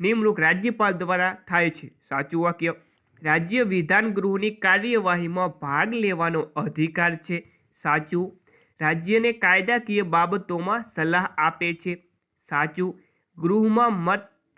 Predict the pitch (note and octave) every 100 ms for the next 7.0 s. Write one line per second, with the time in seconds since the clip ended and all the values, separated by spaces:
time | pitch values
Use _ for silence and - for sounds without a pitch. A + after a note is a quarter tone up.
0 | D#3 E3 F#3+ G3 - A3+ G#3+ A3 D#3 F3+
1 | A#3+ B3 A#3 G#3+ F3+ E3 D#3 D3 - -
2 | F#3 F#3 F3+ F3 D3+ C#3+ C#3+ C3 _ _
3 | _ _ - D#3+ - F3+ G#3 B3+ B3+ F#3
4 | F#3 G3 F#3+ F3 E3+ F3+ F#3 E3+ D#3 E3
5 | G#3 G#3+ F#3 D3 F#3+ - - E3+ F#3 E3
6 | D#3+ D3 - G3+ A3+ E3+ D#3 D#3 D#3 B2+